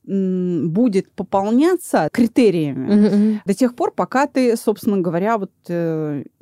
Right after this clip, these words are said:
Speaker 1: и не найдешь. Когда тебе, наверное, пять или шесть лет, это самые свадьбы вообще в детских садах,
Speaker 2: Да.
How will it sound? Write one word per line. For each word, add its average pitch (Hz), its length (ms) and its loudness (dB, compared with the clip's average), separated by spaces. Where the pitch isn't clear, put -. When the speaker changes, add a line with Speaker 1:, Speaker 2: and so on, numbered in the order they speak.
Speaker 1:
и 220 120 4
не 208 120 6
найдешь. 165 540 0
Когда 254 280 0
тебе, 233 340 -4
наверное, 180 540 0
пять 208 300 0
или 175 120 -4
шесть - 400 -4
лет, 180 280 0
это 170 180 -4
самые 196 380 0
свадьбы 156 440 0
вообще 147 300 -2
в 160 60 -8
детских 147 360 -8
садах, 233 640 -2
Speaker 2:
Да. - 60 -14